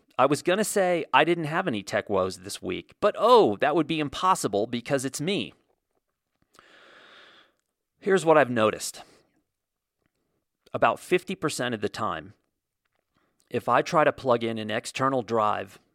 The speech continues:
into my new MacBook Pro with an adapter, it doesn't work.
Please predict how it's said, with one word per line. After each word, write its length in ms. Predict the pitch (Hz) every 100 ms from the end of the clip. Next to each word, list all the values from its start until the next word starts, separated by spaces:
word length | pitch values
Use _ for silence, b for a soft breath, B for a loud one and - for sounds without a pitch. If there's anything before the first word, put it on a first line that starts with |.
| _
into 300 | 113 117 117
my 160 | 110
new 160 | 107 113
MacBook 400 | 110 113 - -
Pro 260 | - 98 98
with 240 | 110 117
an 80 | 127
adapter, 640 | 113 113 107 - 80 85 - _ _ _ _ -
it 160 | 120 101
doesn't 360 | 120 110 107
work. 420 | 101 98 78 -